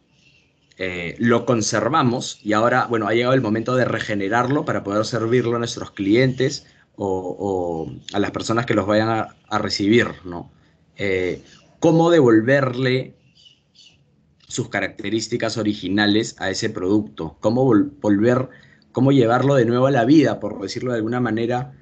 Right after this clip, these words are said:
exagerada? <clears throat> Eh, <clears throat> básicamente con la regeneración, ¿no? La regeneración es llevar la comida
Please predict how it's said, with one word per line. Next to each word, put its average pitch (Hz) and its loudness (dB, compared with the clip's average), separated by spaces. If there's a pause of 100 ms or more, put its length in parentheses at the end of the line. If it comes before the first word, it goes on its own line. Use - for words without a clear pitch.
(120)
exagerada? 104 -2 (1300)
<clears throat> 151 2 (1800)
Eh, 98 -2 (500)
<clears throat> 170 6 (720)
básicamente 120 0
con 131 2
la 123 2
regeneración, 98 -4
¿no? 95 -8 (380)
La 107 -4
regeneración 107 -6 (260)
es 135 0
llevar 113 0
la 156 -2
comida 143 0